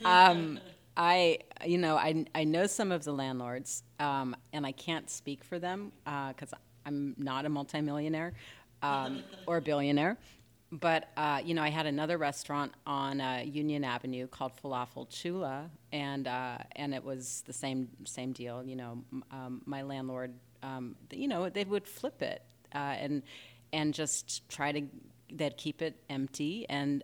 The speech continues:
and I really don't know, like, this holding out phenomenon. For example, um, our neighbor, you know, I'm not gonna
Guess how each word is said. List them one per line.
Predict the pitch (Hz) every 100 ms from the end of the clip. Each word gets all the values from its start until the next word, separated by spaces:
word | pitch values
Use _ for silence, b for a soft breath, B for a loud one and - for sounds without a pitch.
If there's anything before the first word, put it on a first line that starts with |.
| -
and | - 196
I | 220
really | 247 320
don't | 311 285 220
know, | 220 240 285
like, | 233 175 -
this | 180
holding | - - 185 202 202 -
out | 156 165
phenomenon. | - 190 160 147 143 139 139
For | 135 151
example, | - 139 139 135 143 135 131 B B B - -
um, | 147 139 131 131 -
our | 147
neighbor, | 143 151 160 151 135 127
you | -
know, | 139
I'm | 139
not | 143
gonna | 143 135